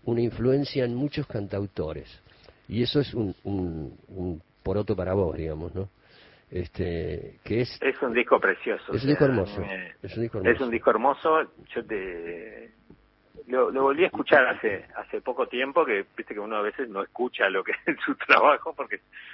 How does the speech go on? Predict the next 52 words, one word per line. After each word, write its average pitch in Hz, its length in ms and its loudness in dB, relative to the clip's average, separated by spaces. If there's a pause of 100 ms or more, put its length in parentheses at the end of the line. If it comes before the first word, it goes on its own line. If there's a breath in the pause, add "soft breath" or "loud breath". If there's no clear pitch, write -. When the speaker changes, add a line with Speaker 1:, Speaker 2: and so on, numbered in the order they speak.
(220 loud breath)
Speaker 2:
ya 120 180 4
en 110 100 -8
el 120 120 -6
momento 123 360 0
de 143 140 2
hacerlo 143 220 0
Speaker 1:
<laughs> - 0 -
No, 160 80 4
Speaker 2:
lo 131 60 2
escuchás 120 240 0
Speaker 1:
lo, 120 60 2
lo 120 120 -4
Speaker 2:
demasiado. 110 340 -2
Speaker 1:
escuchaste 151 480 4
tantas 160 380 4
veces 165 240 4
que 139 80 4
ya 139 60 6
no 131 80 6
lo 120 60 6
querés 117 160 2
escuchar 113 260 2
nunca 107 200 0
más, 110 240 0
eso 98 180 -10
es 101 120 -12
así. 107 200 -6
Speaker 2:
Este, 107 420 2
pero 123 240 2
bueno, 135 360 4
pasó - 260 -4
un 131 160 -8
montón 113 280 -4
de 123 100 4
años, 151 300 0
en 123 100 -4
un 127 60 -6
momento 131 380 -2
lo 110 160 0
volví 98 260 -6
a - 20 -10
escuchar - 400 -2
y 147 100 -8
me, 101 180 -4 (300)
me 90 160 -12
sorprendió 95 680 6
para 87 260 6
bien. 107 440 -2 (600 loud breath)
Me - 100 -14
parece 92 300 0
un 90 120 -6
disco 90 800 6